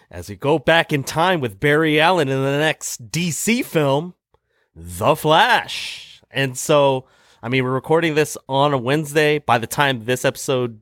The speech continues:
does get released, this movie will have already been out in theaters. Uh, I'm looking forward to watching it. Um, I'm just hoping,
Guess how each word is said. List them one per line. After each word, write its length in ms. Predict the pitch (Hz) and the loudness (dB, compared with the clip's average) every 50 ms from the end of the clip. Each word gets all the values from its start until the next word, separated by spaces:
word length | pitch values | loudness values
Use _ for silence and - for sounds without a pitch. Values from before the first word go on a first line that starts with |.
| _ - | _ -2
does 720 | - 117 117 120 120 120 120 117 117 113 107 - - - - | 0 2 2 4 4 4 4 2 0 0 -4 -8 -10 -10 -6
get 200 | - 120 110 - | -4 -4 -4 -4
released, 680 | 95 98 95 95 101 117 127 165 202 - - - _ _ _ _ _ _ _ _ _ _ _ - | -6 -10 -10 -10 -10 -10 -10 -10 -10 -10 -12 -12 _ _ _ _ _ _ _ _ _ _ _ -4
this 240 | - 143 151 - | -2 -2 0 0
movie 300 | 135 147 180 185 175 156 | 0 0 0 2 0 0
will 300 | 127 117 117 123 120 - - - - | -2 0 -2 -2 -2 -4 -6 -12 -12
have 260 | - - 139 127 113 123 | -4 -2 0 0 0 0
already 420 | 120 127 131 123 120 131 135 131 | 0 2 2 2 2 0 0 0
been 220 | 117 120 110 98 - | 0 -2 -2 -2 -2
out 240 | - 120 160 170 - 120 | 0 2 2 2 0 -2
in 100 | 110 95 | -10 -12
theaters. 680 | - - - 170 180 156 107 101 95 98 92 - - - _ _ _ _ _ _ _ - | -8 -6 -4 -2 0 0 0 0 -2 -4 -6 -8 -12 -16 _ _ _ _ _ _ _ -2
Uh, 380 | 110 113 113 113 110 110 113 - | 2 2 4 4 4 2 2 0
I'm 200 | - 107 131 151 160 | 2 2 2 2 2
looking 200 | 165 151 160 151 | -2 -2 -4 -4
forward 360 | - - 165 170 165 156 143 - | -2 0 0 2 2 0 -2 -2
to 80 | - | -4
watching 460 | 143 135 151 160 165 160 - 135 113 107 | -2 0 2 2 2 0 -2 -4 -2 0
it. 320 | 107 104 107 - _ _ _ _ _ _ _ _ | 0 0 0 -2 _ _ _ _ _ _ _ _
Um, 400 | - 110 113 110 110 110 104 101 - | -6 -2 0 0 0 0 -2 -2 -4
I'm 140 | 117 113 104 | -6 -6 -4
just 160 | - 113 - | -6 -6 -6
hoping, 680 | - 143 139 135 - 135 131 127 127 123 123 120 113 | -2 -2 -2 0 0 -2 0 0 -2 -4 -6 -8 -10